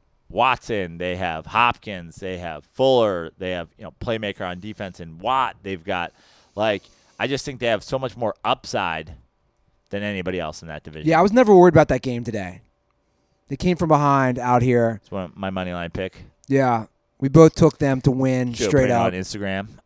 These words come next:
Speaker 1: <sighs> Fun, hot money line action every week. <laughs> Two for two on money lines.
Speaker 2: J-, I watched J J Watt said in the press conference,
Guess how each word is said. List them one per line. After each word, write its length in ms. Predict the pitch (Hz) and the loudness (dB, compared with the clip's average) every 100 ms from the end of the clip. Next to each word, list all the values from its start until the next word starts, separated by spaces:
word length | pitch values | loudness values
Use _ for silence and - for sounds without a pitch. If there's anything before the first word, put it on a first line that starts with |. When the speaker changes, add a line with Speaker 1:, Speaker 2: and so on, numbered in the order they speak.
| _ - | _ -20
Speaker 1:
<sighs> 80 | - 92 - 82 _ _ _ _ _ _ _ _ | -18 -18 -20 -20 _ _ _ _ _ _ _ _
Fun, 200 | - 90 - | -16 -16 -16
hot 340 | - - 95 | -16 -8 -8
money 240 | 98 95 90 | -6 -8 -6
line 200 | 92 87 | -8 -6
action 360 | 90 90 - | -8 -8 -8
every 240 | 104 110 120 | -6 -4 -2
week. 320 | 120 151 - | -2 -4 -12
<laughs> 1700 | - _ _ _ _ _ _ _ _ _ _ _ _ _ _ _ _ - | -20 _ _ _ _ _ _ _ _ _ _ _ _ _ _ _ _ -6
Two 120 | - | -6
for 80 | 185 | -4
two 160 | 226 220 | -2 0
on 140 | 139 | 2
money 220 | 120 202 | 0 0
lines. 540 | 196 92 92 - - _ _ _ _ _ _ _ - | 0 -2 -6 -12 -20 _ _ _ _ _ _ _ -6
Speaker 2:
J-, 140 | 180 | -4
I 100 | 170 | 2
watched 400 | 160 165 165 - | 6 6 6 2
J 160 | 147 165 | 6 6
J 160 | 160 165 | 8 8
Watt 340 | 151 147 143 | 10 8 4
said 260 | - 139 127 | 0 0 0
in 40 | |
the 60 | 127 | 2
press 300 | 147 131 - | 2 2 0
conference, 800 | 127 120 117 110 101 - - | -2 -2 -4 -6 -6 -10 -12